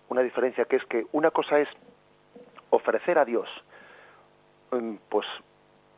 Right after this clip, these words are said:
una ofrenda concreta y material, una cosa es ofrecer a Dios nuestras cosas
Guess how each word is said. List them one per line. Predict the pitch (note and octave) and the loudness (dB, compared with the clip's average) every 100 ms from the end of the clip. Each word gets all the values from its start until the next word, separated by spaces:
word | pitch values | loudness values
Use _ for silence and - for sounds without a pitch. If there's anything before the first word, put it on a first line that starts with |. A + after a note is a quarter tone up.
| _ _ _ | _ _ _
una | D#3+ D3+ | 4 4
ofrenda | B2+ - C#3 A#2+ A2+ | 4 4 4 4 0
concreta | - F#2+ - C#3+ C3+ G#2+ A#2 | -2 -8 0 0 2 -2 -2
y | |
material, | G#2 F#2 G2 C3 B2 G2+ - _ _ - - - - | -2 -4 -6 0 0 0 -10 _ _ -20 -18 -18 -4
una | C#3+ E3 | 2 4
cosa | D#3+ D#3+ | 2 -2
es | D3 | -4
ofrecer | C3+ A2+ A2+ D3 | -4 -4 0 2
a | C3+ | 4
Dios | C3 A#2+ | 4 2
nuestras | D3+ F3+ - G#2 - | 0 0 -4 -4 0
cosas | D3 - G#2 | -2 0 -6